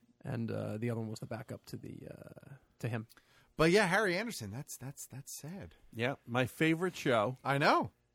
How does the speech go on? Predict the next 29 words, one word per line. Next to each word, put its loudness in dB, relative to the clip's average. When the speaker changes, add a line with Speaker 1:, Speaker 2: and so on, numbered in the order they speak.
Speaker 3:
And 2
he 4
dies 6
on 4
my 2
birthday. -6
Speaker 2:
Well, 2
you -4
know, -10
at 6
least 4
it 4
wasn't 4
John 8
Larroquette. 2
Speaker 3:
No, 8
Speaker 2:
That 12
Speaker 3:
but 12
Speaker 2:
would 12
have 6
been 8
more 8
devastating 6
to -4
you 0
personally. 0
Speaker 3:
I 6
think 2
so. 2